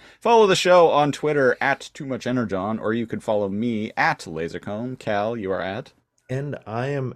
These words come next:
Speaker 2: at Neokal on Twitter, N E O underscore K A L.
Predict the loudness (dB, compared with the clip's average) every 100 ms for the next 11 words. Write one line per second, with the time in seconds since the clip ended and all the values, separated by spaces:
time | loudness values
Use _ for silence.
0 | -10 -8 -8 -10 -18 -14 -8 -4 -4 -6
1 | -10 -14 -10 -10 -10 -12 -12 -12 -12 -16
2 | -8 -8 -8 -10 -8 -6 -6 -8 -10 -14
3 | -14 -14 -8 -8 -8 -10 -10 -8 -10 -10
4 | -8 -8 -8 -12 -18